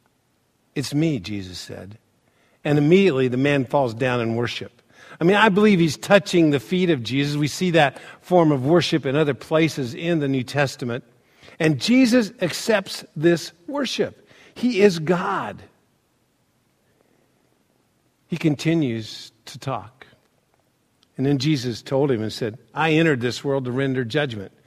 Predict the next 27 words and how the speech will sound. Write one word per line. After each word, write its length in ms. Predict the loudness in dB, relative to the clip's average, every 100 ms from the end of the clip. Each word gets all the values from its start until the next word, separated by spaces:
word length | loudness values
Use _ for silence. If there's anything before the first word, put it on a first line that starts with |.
| -20 -20 -12
The 80 | -6
Pharisees 460 | 2 2 2 -2 -4
are 60 |
standing 400 | -6 -2 0 0
around 280 | 0 0 0
listening, 420 | -2 -4 -8 -10
by 180 | -6 -6
the 100 | -6
way, 300 | -6 -6 -10 -16 _ -6
"to 100 | 4
give 180 | 6 6
sight 480 | 4 4 6 6 2
to 100 | -2
the 120 | -2
blind 540 | 2 6 8 8 6 2
and 100 | 0
to 60 |
show 280 | -4 2 2
those 340 | 4 4 4 -2 -18 4
who 120 | 4
think 380 | 6 4 4 2
they 180 | 0 0
see 440 | -2 -2 0 2
that 220 | 2 0
they 140 | 0 -2
are 100 | -2
blind." 600 | -4 -4 -4 -8 -10